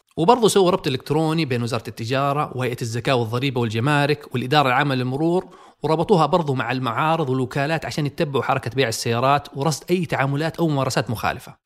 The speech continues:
هذا اللي صار في شهر مايو عشان يعالجوا مشكلة السيارات في هذاك الوقت. بس الآن خلينا نتكلم عن الخبر حق اليوم، واللي هيئة المنافسة تقول فيه إنه في مؤشرات محتملة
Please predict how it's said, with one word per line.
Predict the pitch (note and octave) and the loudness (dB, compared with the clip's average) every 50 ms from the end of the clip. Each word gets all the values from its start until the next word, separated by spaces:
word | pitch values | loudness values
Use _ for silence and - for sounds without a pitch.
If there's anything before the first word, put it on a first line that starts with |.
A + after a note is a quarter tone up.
| _ | _
هذا | - C4+ D4 C4 | 2 4 4 4
اللي | G3 E3+ D3+ | 4 2 4
صار | - G#3 G3 C#3 | 4 4 4 4
في | B2 - B2 | 2 -2 -4
شهر | - D#3+ C3+ B2 | -2 0 0 0
مايو | A2+ C3+ C#3+ C3+ B2+ G2+ | 0 2 2 2 0 0
عشان | A2 - - B2 A#2 | -2 -4 -4 -4 -2
يعالجوا | A2 B2 C#3 C3+ B2 A#2+ A2 A2+ A2 - - | 0 0 2 2 0 0 -2 -4 -6 -4 -4
مشكلة | B2 C#3+ - - - B2+ A2+ | -4 -2 -2 -2 -4 -4 -6
السيارات | G#2 - - - A2+ A2 A2+ G#2+ | -6 -6 -6 -4 -4 -4 -4 -4
في | - A#2 | -6 -6
هذاك | A2+ A#2 A2 - | -6 -6 -6 -4
الوقت. | A2 D3+ E3+ - - - _ - | -4 -4 -4 -6 -12 -14 _ -8
بس | C3 - | -6 -6
الآن | D#3 - F#3+ F#3+ E3+ | -4 -2 -2 -2 -2
خلينا | - E3 F3 E3 D#3 | -2 -2 -2 -2 -2
نتكلم | - - F3 D#3+ C3 | -2 -2 -2 -2 0
عن | B2 | -2
الخبر | B2+ B2 - D3 C3 B2 | -4 -2 -2 0 0 0
حق | - - A2+ G#2 | -2 -2 -4 -4
اليوم، | G#2+ A2 A#2+ C3 C#3+ D3 C3+ | -4 -2 0 0 0 0 0
واللي | B2+ B2 A#2 A#2 A#2+ - - A2+ | -2 -2 -2 -2 -4 -6 -6 -4
هيئة | C3+ D3+ D3+ D3 C#3 | -4 -4 -2 -2 -2
المنافسة | B2+ C#3 C#3 - - B2+ | -2 -2 -2 -2 -2 -4
تقول | - C#3 C#3+ B2+ | -2 0 0 0
فيه | - - E3 D#3 D3+ D3 | 0 0 -2 -2 -2 -2
إنه | C#3 C#3 | -2 -2
في | - - F#3 F3 | 0 2 2 2
مؤشرات | D#3 - B2 - - D3 E3 C#3+ - | 2 0 -2 -2 0 2 2 2 2
محتملة | C3+ - - - D3 C#3+ C#3 C3+ C3+ C#3+ C#3 | -2 -4 -2 0 2 2 2 2 2 0 -2